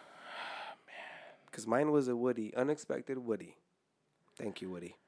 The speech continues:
Speaker 1: My him problems are girls who, well, we talked about this. Girls who take advantage of guys at the most vulnerable state.
Speaker 2: Oh.
Speaker 1: And we were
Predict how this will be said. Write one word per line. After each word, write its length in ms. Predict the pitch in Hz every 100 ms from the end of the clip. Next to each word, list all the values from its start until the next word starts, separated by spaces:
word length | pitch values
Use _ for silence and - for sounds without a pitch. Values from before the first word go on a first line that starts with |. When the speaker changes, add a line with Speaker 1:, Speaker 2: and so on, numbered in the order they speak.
| _ _ _ - - - _ _ _ _
Speaker 1:
My 260 | 120 127 156
him 280 | 151 156 156
problems 600 | 143 139 135 131 127 -
are 440 | 117 117 117 117
girls 640 | 107 - 120 139 147 135 - -
who, 540 | 131 127 120 117 110 101 - _ _ _ _ _ _ _ _ _ _ _ _ _ _ _ _ _ _ _ _
well, 280 | 143 151 147 _ _ _ _ _ _ -
we 140 | 135
talked 300 | 156 156 139
about 300 | 120 117 117
this. 360 | 123 135 135 - _ _ _ _ _ _ _ _ _ _ _ _ _
Girls 280 | - 131 147
who 80 | 131
take 220 | - 135
advantage 380 | 120 117 127 120
of 60 | 104
guys 680 | 107 113 107 104 - - - _ _ -
at 140 | 113
the 60 | 113
most 260 | 110 113
vulnerable 340 | 110 113 110 110
state. 380 | - 113 101 - _ -
Speaker 2:
Oh. 1160 | - - - - - 311 320 311 311 285 349 403
Speaker 1:
And 100 | -
we 60 |
were 160 | -